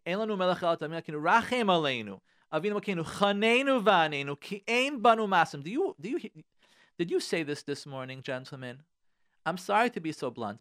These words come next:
but you said Tachnon this morning, right? Unless there was a <laughs> Kiddush or a Chassid and someone in the shul and you weren't saying Tachnon. Ladies, maybe you didn't say Tachnun, but listen to this, because every paragraph of Tachnun, it's the same thing. "Chanenu va'anenu ki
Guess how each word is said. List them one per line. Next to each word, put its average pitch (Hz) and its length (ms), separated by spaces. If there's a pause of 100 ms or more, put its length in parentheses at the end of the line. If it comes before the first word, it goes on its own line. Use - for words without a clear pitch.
but 135 100
you 190 80
said 254 160
Tachnon 208 320
this 110 180
morning, 104 240
right? 117 220
Unless 117 280
there 113 160
was 107 200
a 117 220
<laughs> - 40
Kiddush 170 400
or 135 160
a 135 40
Chassid 202 380
and 160 300
someone 180 340
in 165 180
the 165 120
shul 247 360
and 165 80
you 165 100
weren't 196 180
saying 202 240
Tachnon. 208 480
Ladies, 180 500 (680)
maybe 254 260
you 226 160
didn't 262 220
say 147 180
Tachnun, 120 540
but 139 100
listen 247 360
to 214 80
this, 190 300
because 156 260 (160)
every 220 520
paragraph 175 840
of 151 160
Tachnun, 131 540
it's - 120
the 127 140
same 170 580 (400)
thing. 113 380 (500)
"Chanenu 220 840
va'anenu 220 800
ki 180 220